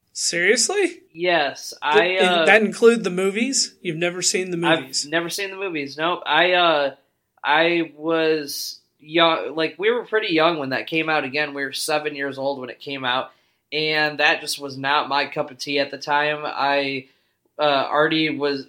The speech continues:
Speaker 2: like, didn't like horror films and stuff like that a lot when I was younger, and this just never interested me, uh, to watch it when I was a kid, and I've just never gotten around to watching it. I actually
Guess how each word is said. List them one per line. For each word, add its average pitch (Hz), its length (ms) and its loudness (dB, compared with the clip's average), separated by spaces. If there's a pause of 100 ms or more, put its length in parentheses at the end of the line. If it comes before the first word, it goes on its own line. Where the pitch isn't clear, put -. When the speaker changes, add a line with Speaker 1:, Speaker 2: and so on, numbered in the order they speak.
Speaker 2:
like, 139 340 -4
didn't 147 320 0
like 139 240 2
horror 143 420 0
films 147 600 -2
and 131 140 -6
stuff 139 240 -4
like 131 200 -2
that 135 320 2
a 135 60 -6
lot 139 340 4
when 139 100 -6
I 139 120 -2
was 131 160 -8
younger, 143 440 0 (300)
and 147 400 -2
this 156 220 -2
just 151 280 -8
never 143 640 0
interested 139 720 -8
me, 131 380 -8 (340)
uh, 127 320 -2
to 160 140 -8
watch 147 320 0
it 135 120 -6
when 143 120 -6
I 143 100 -2
was 127 120 -8
a 131 60 -18
kid, 151 380 -2
and 131 120 -6
I've 135 200 -2
just 139 280 -12
never 131 300 -4
gotten 135 260 -2
around 135 260 -6
to 135 80 -6
watching 135 420 -4
it. 110 160 -8
I 131 140 2
actually 160 520 0